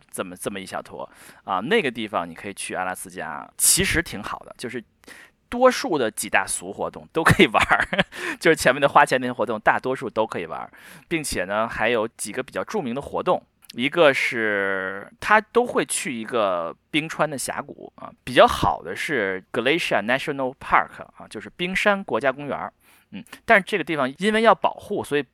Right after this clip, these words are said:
不是每趟游轮都能去的，就是有的游轮可以去这个地方，有游轮可以看其他的冰川，但都可以看一个冰川。嗯，我，我们去看的别的冰川啊。呃，这个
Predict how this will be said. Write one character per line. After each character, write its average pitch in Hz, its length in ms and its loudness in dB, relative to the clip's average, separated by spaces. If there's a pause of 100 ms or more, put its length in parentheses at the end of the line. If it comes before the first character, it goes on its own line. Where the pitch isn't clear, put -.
(140)
不 135 120 -4
是 185 180 -2
每 117 200 -6
趟 147 240 -4
游 107 180 -2
轮 113 180 -4
都 151 160 0
能 135 140 -8
去 - 240 -8
的， - 180 -10
就 120 120 -10
是 113 80 -10
有 113 160 -8
的 120 80 -6
游 131 180 2
轮 135 160 -2
可 156 140 -6
以 127 60 -4
去 - 180 -10
这 151 140 -4
个 110 80 -4
地 98 120 -16
方， - 180 -16 (100)
有 120 200 -8
游 107 120 -2
轮 127 140 -2
可 151 120 -10
以 139 60 -6
看 131 220 -6
其 - 240 -8
他 139 160 0
的 139 60 -6
冰 92 160 -12
川， 85 220 -14
但 123 140 -8
都 165 140 0
可 160 100 -4
以 123 60 -4
看 127 200 -6
一 98 40 -12
个 87 80 -14
冰 95 160 -16
川。 101 200 -10 (560)
嗯， 110 140 -10 (140)
我， 117 160 0
我 110 140 2
们 110 80 -4
去 151 100 -4
看 165 160 -4
的 143 80 -6
别 80 160 -8
的 120 60 2
冰 92 140 -10
川 - 300 -12
啊。 - 160 -14 (380)
呃， 117 400 2
这 127 300 2
个 104 520 2